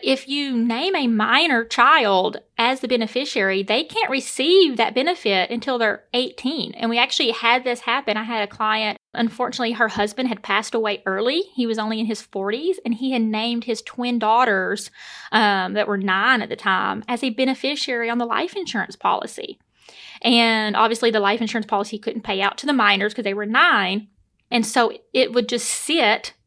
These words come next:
at the life insurance company and at, like, a little trust fund earning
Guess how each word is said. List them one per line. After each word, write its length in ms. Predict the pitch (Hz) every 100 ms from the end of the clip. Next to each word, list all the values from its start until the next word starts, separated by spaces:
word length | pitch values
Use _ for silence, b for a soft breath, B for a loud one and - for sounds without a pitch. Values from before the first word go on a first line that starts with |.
| _
at 120 | 240
the 80 | 240
life 240 | 214 269
insurance 340 | 285 262 220 -
company 440 | 214 - 196 196
and 100 | 202
at, 60 | 202
like, 120 | 202
a 60 | 208
little 180 | 214
trust 380 | 214 - 247 -
fund 380 | - 180 185 214 240
earning 380 | 220 208 208